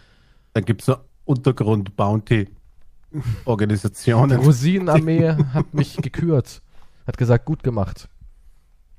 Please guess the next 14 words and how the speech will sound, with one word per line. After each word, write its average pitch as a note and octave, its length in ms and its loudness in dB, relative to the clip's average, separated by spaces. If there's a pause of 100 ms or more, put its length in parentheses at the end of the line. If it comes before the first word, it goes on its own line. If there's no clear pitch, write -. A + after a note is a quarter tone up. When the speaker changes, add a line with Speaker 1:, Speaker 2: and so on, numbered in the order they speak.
(140)
Speaker 1:
Leben G#2 220 2
im G2 100 0
Kanal. G#2 540 2 (1400)
Speaker 2:
Bounty C#3+ 320 4
wird C3+ 140 0
dann B2+ 180 0
wie, B2+ 200 2 (300)
wie A#2+ 120 0
Meth B2 540 0 (580)
geschmuggelt. B2 680 -2 (140)
Speaker 1:
<laughs> C#4+ 60 4 (460)
Ja, E3+ 140 -2 (120)
und D3 140 -8
so. - 80 -16